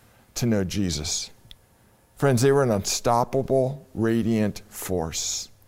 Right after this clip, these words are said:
What if we could renew that passion in our day? What if, my friends,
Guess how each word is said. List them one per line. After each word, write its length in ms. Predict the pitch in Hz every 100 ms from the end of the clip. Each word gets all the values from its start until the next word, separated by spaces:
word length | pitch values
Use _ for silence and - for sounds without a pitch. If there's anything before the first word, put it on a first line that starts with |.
| - _ _ _ _ _ _ _ _ _
What 200 | 113 143
if 120 | 147
we 80 | 147
could 220 | 143 104
renew 280 | 110 110 110
that 240 | 98 95
passion 540 | - 101 87 - 90 87
in 60 |
our 140 | 85 85
day? 360 | 85 80 82 - _ - _ - _ _ _ _ _ _ _ _ _
What 220 | 123 143
if, 420 | 139 95 - - - _ _ -
my 120 | 104 101
friends, 580 | - 90 78 - -